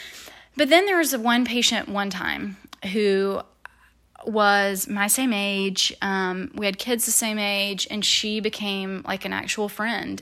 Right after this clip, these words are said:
And I had my Bible study group pray for her, and she always, like, gave me permission to tell her story and what was going on with her.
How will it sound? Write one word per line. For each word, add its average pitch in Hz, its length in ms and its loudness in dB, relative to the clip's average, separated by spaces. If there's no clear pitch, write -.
And 196 340 -6
I 196 560 0
had 202 160 -2
my 196 100 0
Bible 262 320 6
study 262 260 0
group 233 260 0
pray 247 220 0
for 240 180 -4
her, 214 360 4
and 208 180 0
she 214 360 0
always, 202 320 2
like, 196 160 -4
gave 190 120 -4
me 190 100 -6
permission 190 400 -4
to 185 60 -6
tell 185 280 -2
her 185 160 -6
story 226 500 2
and 190 100 -4
what 196 120 -8
was 185 120 -8
going 185 220 -8
on 233 220 -2
with 220 100 -8
her. 202 400 0